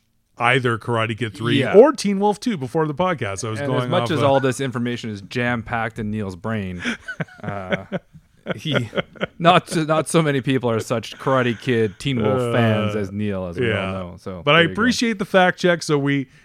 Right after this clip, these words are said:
Speaker 1: we do. We, we, we're gonna encourage that. Maybe we'll have Neil will be our official fact checker.
Speaker 2: Oh, he'd love that.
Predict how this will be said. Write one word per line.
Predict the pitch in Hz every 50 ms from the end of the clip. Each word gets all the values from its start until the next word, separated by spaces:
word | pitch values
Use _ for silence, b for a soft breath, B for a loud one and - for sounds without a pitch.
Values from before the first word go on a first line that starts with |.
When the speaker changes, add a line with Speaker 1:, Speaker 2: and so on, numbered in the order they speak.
| b b
Speaker 1:
we | - 147 165
do. | 143 151 226 233 202
We, | 175 170 165 160 165 165 -
we, | 135 143 151 151 147 135
we're | 147 147 147
gonna | 156 165 170 170
encourage | 165 151 147 - - 170 175 180 151 160
that. | 170 165 156 131
Maybe | 143 147 147
we'll | 156 156 156 139
have | 143 143 139 135 123 120 117
Neil | 123 139 160 175 165
will | 147 135 120
be | 127 131 135
our | 127 117
official | 117 - - 147 131 - 135 120 117 110 98
fact | - - - - 127 123 117 - _ _ _
checker. | - - 170 156 - - 113 104 107 117 101
Speaker 2:
Oh, | 113
he'd | 127 131 107
love | 101 113 120 101
that. | 90 85 80